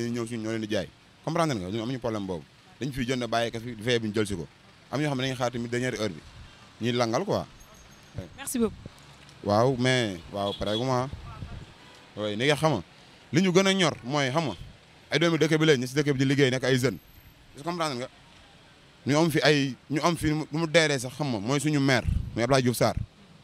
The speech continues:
Speaker 1: Ñoo ngi koy nuyu, xam nga, di ko nuyu Abdou Nar tamit au passage, ndi yax suñu grand la, ku baax la. Mais tamit taxawaay bi xaw na des lu bari quoi. Ne ñoom ñoo war a ñëw taxaw tey, taxawu seeni doom si côté yëpp. Ndi yax ñun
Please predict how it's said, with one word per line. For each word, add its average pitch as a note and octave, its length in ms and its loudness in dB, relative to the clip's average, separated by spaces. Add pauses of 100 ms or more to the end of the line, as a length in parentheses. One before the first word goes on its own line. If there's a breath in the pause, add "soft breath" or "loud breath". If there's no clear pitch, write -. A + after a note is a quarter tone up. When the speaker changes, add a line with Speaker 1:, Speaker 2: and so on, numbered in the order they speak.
(140)
Speaker 1:
Ñoo B2+ 120 0
ngi C3 40 -2
koy B2+ 180 4
nuyu, A#2+ 260 4 (160)
xam C#3 120 0
nga, G2 100 -2 (200)
di B2+ 100 -2
ko C3 80 2
nuyu B2+ 180 4
Abdou A#2+ 180 0
Nar B2 180 4
tamit A#2 200 0
au A2 120 0
passage, A#2 340 -2 (100)
ndi A2+ 100 0
yax A#2+ 120 -2
suñu A#2+ 160 -2
grand B2+ 240 4
la, A2+ 80 0
ku A#2 100 -4
baax B2+ 240 6
la. D#2 60 -4 (400 loud breath)
Mais C#3+ 100 4
tamit E3 180 2
taxawaay D#3+ 280 4
bi A#2+ 60 -6
xaw D3 120 0
na D#3 80 0
des C3+ 200 0
lu B2+ 80 0
bari C3 200 4
quoi. A2 220 2 (480)
Ne D3 140 4
ñoom D3+ 160 4
ñoo C#3+ 140 4
war D3+ 80 2
a - 20 2
ñëw C3+ 180 0
taxaw B2+ 240 -4
tey, A2 160 -4
taxawu D3 280 2
seeni C#3+ 200 6
doom A#2 220 6 (460)
si D#3+ 100 -8
côté C#3 220 0
yëpp. D3 120 4 (720)
Ndi B2+ 100 2
yax D3 100 4
ñun D3+ 200 0